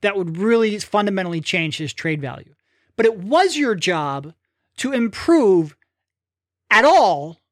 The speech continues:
offensively. And quite frankly, he's gotten worse offensively, not because he's gotten worse, but because teams have figured out how to defend him, especially in the playoffs, and take away his strengths, and he hasn't countered that at all. So he's less effective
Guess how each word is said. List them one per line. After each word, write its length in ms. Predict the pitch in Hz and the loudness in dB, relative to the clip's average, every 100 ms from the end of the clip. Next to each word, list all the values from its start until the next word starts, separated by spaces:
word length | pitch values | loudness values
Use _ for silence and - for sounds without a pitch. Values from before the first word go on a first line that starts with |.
| - | -4
offensively. 680 | 214 - 349 320 185 143 - - | -2 4 2 2 -8 -10 -12 -4
And 240 | 285 - | -4 -4
quite 180 | - 349 | -6 -2
frankly, 280 | 349 339 277 | 0 -2 -4
he's 120 | 233 | -6
gotten 280 | 233 240 180 | -2 -2 0
worse 240 | 196 285 | 2 2
offensively, 440 | 240 208 185 - 190 | 0 -4 -6 -6 -2
not 120 | 254 | -2
because 240 | 285 220 - | 0 -2 -2
he's 360 | - 285 339 | 2 4 4
gotten 320 | 240 220 180 | 4 -2 -2
worse, 240 | 151 143 - | -6 -8 -10
but 100 | 185 | -16
because 280 | 240 220 - | -6 -6 -6
teams 320 | - 269 262 | -6 -6 -6
have 120 | 220 | -8
figured 220 | - 208 | -8 -2
out 160 | 202 196 | -2 -2
how 200 | - 208 | -4 -2
to 60 | 208 | -2
defend 420 | 165 - 285 320 | -4 -2 0 0
him, 280 | 202 160 151 _ _ _ - | -2 -4 -8 _ _ _ -18
especially 380 | - 247 233 | -4 -2 -2
in 60 | 220 | -6
the 60 | 175 | -4
playoffs, 440 | - 320 185 165 | 2 4 4 -2
and 100 | 185 | -6
take 160 | 190 208 | -8 -6
away 140 | 185 | -6
his 100 | 156 | -6
strengths, 420 | - 311 285 - - | -2 0 0 -4 -8
and 100 | 196 | -6
he 140 | 240 | -4
hasn't 320 | 185 214 214 185 | -4 -4 -6 -10
countered 320 | 202 208 190 | -6 -6 -4
that 200 | 175 165 - | -4 -4 -8
at 180 | 160 - | -10 -4
all. 220 | 226 220 | -2 -2
So 140 | 151 190 | -2 -6
he's 180 | 180 - | -6 -8
less 340 | 170 247 247 | -4 -2 -2
effective 560 | 190 - 262 - 180 | -10 -4 -4 -2 -4